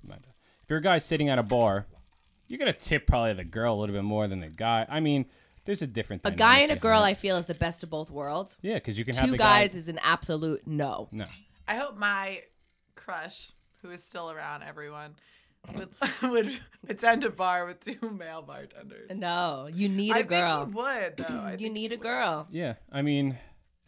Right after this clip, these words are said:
Speaker 1: you, like I said, if you're working the bar by yourself, entirely different story.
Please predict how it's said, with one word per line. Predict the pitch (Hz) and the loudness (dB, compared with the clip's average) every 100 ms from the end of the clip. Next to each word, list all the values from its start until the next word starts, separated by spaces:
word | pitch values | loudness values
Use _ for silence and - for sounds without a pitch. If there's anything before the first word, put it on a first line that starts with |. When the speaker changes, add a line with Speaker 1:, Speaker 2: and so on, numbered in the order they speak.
| _ _ _ - | _ _ _ -12
Speaker 1:
you, | 160 208 - - - | -6 -6 -8 -20 -4
like | 160 | 0
I | 151 | 0
said, | - 117 | 0 -2
if | 113 | 0
you're | 156 | 0
working | 160 156 131 | 0 0 -2
the | |
bar | 117 120 | 0 0
by | 107 | 0
yourself, | 104 - 170 135 | -2 -4 -6 -6
entirely | 104 110 101 | -6 -4 -4
different | 87 90 95 | -6 -12 -14
story. | - 160 139 80 | -10 -4 -4 -4